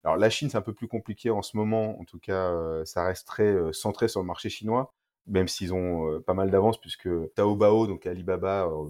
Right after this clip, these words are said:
dès deux mille dix-neuf, permettait d'acheter, euh, des, euh, vêtements pour habiller son avatar, euh, des, des logiques de gaming et autres. Aujourd'hui, comme ils sont un peu refermés un peu sur eux-mêmes, c'est un peu plus compliqué. Mais je dirais la Corée, ouais. Je sais pas ce que t'en penses, toi, Valentin.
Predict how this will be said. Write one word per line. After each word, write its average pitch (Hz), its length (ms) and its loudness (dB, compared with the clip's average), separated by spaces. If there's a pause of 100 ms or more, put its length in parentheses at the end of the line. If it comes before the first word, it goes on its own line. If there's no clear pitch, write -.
dès 107 100 -4
deux 107 120 0
mille 107 140 0
dix-neuf, 101 360 -6
permettait 90 400 -4
d'acheter, 92 520 -4
euh, 78 300 -4 (120)
des, 90 260 -2
euh, 76 540 -6
vêtements 95 420 -4
pour 87 240 -4
habiller 85 220 -4
son 87 180 -8
avatar, 87 720 0
euh, 78 320 -6
des, 80 140 -10
des 73 100 -10
logiques 80 300 -10
de 85 100 -8
gaming 87 460 -6
et 92 60 -2
autres. - 300 -4 (440)
Aujourd'hui, 90 340 -2
comme 87 140 -2
ils 82 40 -4
sont - 120 -4
un 87 120 0
peu 110 80 2
refermés 95 460 4
un 87 40 -6
peu - 140 -18
sur 90 240 0
eux-mêmes, 98 160 0
c'est - 80 -12
un 80 60 -6
peu 78 80 -20
plus - 140 -16
compliqué. 98 420 -4 (260)
Mais 92 80 -2
je 87 80 -4
dirais 101 180 6
la 110 100 8
Corée, 127 240 4
ouais. 92 200 2 (160)
Je - 80 -20
sais - 60 -12
pas 98 80 6
ce - 60 -4
que 104 60 0
t'en 98 120 2
penses, 107 180 -2
toi, 101 80 0
Valentin. 87 380 -4